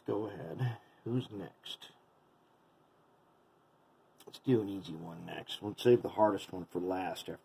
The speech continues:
we're warmed up good. All right, so let's take 'em off. Now, when I put these back on, I need to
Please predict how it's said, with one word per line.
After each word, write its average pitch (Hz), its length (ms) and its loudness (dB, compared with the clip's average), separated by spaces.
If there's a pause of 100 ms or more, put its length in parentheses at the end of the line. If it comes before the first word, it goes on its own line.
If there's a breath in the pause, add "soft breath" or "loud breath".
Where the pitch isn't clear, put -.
we're 87 160 -12 (100)
warmed 85 300 -8
up 82 220 -4
good. 85 240 -6 (1500 soft breath)
All 127 220 8
right, 101 240 2 (680 loud breath)
so 117 80 -6
let's 104 320 -6
take - 220 -6
'em 85 160 -14
off. 85 260 -14 (1400 soft breath)
Now, 127 180 12
when 135 120 12
I 143 40 10
put 143 140 10
these 120 160 8
back 113 320 10
on, 104 320 6 (1400 loud breath)
I 98 80 -2
need 110 300 0
to 101 420 -2